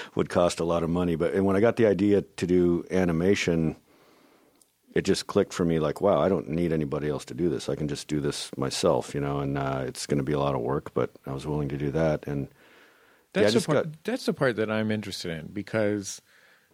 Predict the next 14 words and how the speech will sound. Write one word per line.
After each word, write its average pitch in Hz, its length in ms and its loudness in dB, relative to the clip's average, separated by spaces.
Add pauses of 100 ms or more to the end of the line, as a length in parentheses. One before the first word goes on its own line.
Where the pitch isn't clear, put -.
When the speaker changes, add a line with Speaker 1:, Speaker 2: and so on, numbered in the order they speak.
Speaker 2:
you 139 100 -4
know, 110 260 0 (260)
when 131 380 0
you 175 260 4
are, 123 500 6 (640)
these 165 540 0
days, 143 340 6
a 107 560 -2 (300)
computer 131 580 2
can 117 220 -6
take 104 240 -2
some 107 400 0
of 95 600 -6
the 90 540 -4